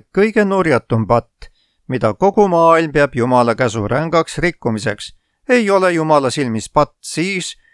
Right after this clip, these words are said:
kui selle sooritab keegi äravalitutest. Sest äravalitute oluline ja iseloomulik tunnus on see,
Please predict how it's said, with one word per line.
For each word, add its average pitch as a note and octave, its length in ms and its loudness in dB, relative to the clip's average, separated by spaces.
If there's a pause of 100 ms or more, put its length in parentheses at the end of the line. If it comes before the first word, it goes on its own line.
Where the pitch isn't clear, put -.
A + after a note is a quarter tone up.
(260)
kui B3+ 140 -2
selle G3+ 280 2
sooritab D3+ 560 -2
keegi B2+ 400 0
äravalitutest. A2 1080 -2 (800)
Sest - 380 -6 (140)
äravalitute C#3+ 840 -2
oluline E3+ 600 -2 (140)
ja A2 200 -4
iseloomulik C3 800 0
tunnus D3 400 -4
on C#3+ 160 -2
see, G#3 420 -4